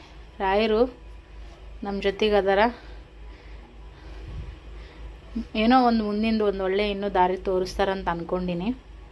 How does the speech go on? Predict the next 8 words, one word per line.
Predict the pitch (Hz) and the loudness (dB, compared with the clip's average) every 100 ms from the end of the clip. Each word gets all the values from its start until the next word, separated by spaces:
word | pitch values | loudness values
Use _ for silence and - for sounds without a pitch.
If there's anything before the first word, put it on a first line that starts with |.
| - - - - - - - - - - 214 | -18 -16 -16 -16 -16 -16 -16 -16 -16 -12 -4
ನಮಗೂ | 196 190 208 | -4 2 4
ಒಳ್ಳೇದಲ್ರಿ, | 196 190 196 196 196 202 262 - - - - - - | 6 6 6 4 4 4 2 0 -16 -18 -16 -12 -6
ನಿಮ್ಗೂ | 196 190 196 | -4 -2 -2
ಒಳ್ಳೇದಲ್ಲ | 196 185 185 185 185 | 2 2 4 4 2
ಸ್ನೇಹಿತರೆ. | 185 185 180 175 214 254 - - - - - - - _ - - - - | 0 -4 -6 0 0 0 -6 -16 -16 -16 -18 -20 -20 _ -20 -20 -20 -8
ಚಾ | 254 240 247 254 262 - - - - | 2 4 4 2 -2 -8 -20 -20 -12
ಕುಡಿದ್ರೆ | 247 247 233 254 | -6 -2 0 0
ಸ್ವಲ್ಪ | 254 220 214 | -2 -6 -4